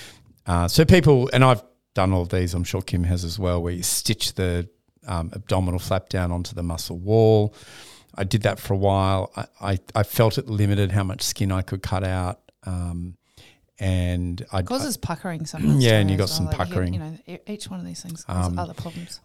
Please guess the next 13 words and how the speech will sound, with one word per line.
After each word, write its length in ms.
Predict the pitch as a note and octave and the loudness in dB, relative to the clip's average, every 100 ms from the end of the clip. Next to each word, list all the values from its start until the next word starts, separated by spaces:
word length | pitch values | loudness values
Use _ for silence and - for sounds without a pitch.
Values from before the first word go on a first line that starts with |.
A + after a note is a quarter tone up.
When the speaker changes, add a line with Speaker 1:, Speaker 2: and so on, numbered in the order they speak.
| _ | _
Speaker 1:
I've 180 | A2 G#2+ - - | 0 0 -2 0
done, 760 | A#2 G#2+ G#2 G#2 G2+ G2 G#2+ | 4 4 4 4 2 0 -2
there's 240 | - G2+ F2 | 0 0 0
some 320 | - G2+ F#2+ - | 0 0 -2 -2
tissue 420 | - C3+ - A2+ | 2 4 4 0
glues 500 | - A2 G#2+ G#2+ - | 2 2 2 0 -2
you 120 | G#2 | -2
can 280 | - G#2 G#2+ | 0 0 0
use. 300 | G#2+ G#2 G2 | 0 0 -2
So 80 | F#2 | -4
you 140 | F2+ | -4
spray 640 | - - - - G2 F#2+ F#2+ | -2 -2 0 2 2 2 0
the 320 | F#2+ F2+ | -2 -4